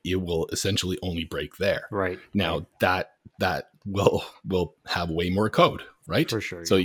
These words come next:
Speaker 1: you have, like, huge amount of code, uh, because of, um, and then there's this whole thing of, okay, well,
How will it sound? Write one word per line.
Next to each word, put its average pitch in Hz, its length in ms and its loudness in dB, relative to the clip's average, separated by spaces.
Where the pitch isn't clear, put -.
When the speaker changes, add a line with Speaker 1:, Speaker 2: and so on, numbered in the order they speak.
Speaker 1:
you 90 40 2
have, 95 200 -2
like, 80 180 -4
huge 196 380 2
amount 85 260 0
of - 100 -4
code, 123 360 2
uh, 90 140 0
because 92 420 0
of, 78 240 -6
um, 80 380 -4
and 107 160 6
then 117 240 4
there's 92 200 0
this 87 160 -2
whole 98 160 0
thing 90 260 -2
of, 80 220 -4
okay, 98 180 6
well, 90 380 4